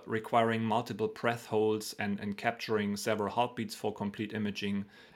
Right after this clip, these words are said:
And what we do with, uh, Sonic D L is, uh, it addresses these challenges by, by, I mean, really drastically accelerating the speed of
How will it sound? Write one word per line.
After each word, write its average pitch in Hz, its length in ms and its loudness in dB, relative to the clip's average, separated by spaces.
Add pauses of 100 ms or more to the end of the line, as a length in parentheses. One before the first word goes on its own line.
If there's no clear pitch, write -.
And 107 280 -2 (180)
what - 240 -4
we 127 80 -2
do 127 320 -2
with, 113 380 -2
uh, 107 120 -4
Sonic 143 380 -4
D 101 140 -4
L 101 160 -2
is, 120 400 -4
uh, 104 240 0
it 110 160 -6 (100)
addresses 117 640 -2
these 101 480 -6 (260)
challenges 104 500 -4
by, 101 320 0 (600)
by, 107 180 0 (400)
I 120 60 0
mean, 117 180 2
really 139 200 0
drastically 120 680 -2
accelerating 104 840 2
the 95 100 -2
speed 117 540 -2
of 98 420 -4